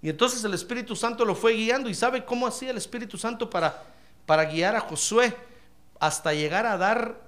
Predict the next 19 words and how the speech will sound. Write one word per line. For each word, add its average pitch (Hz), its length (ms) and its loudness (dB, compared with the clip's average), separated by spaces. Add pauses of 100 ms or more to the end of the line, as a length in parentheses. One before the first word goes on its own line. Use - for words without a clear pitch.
(300)
quién 202 240 0
era 233 100 -2
el 220 120 -4
culpable? 220 500 -6 (1040)
Porque 170 320 0
no 180 240 2
alababa 247 680 4
ni 220 160 0
adoraba. 151 720 2 (1080)
En 160 140 -2
el 147 160 0
culto 233 320 -2
estaba 180 260 2
con 147 120 -6
los 139 120 -6
brazos 151 300 -6
cruzados 139 380 -4
así, 135 160 -8
mire. 160 200 -8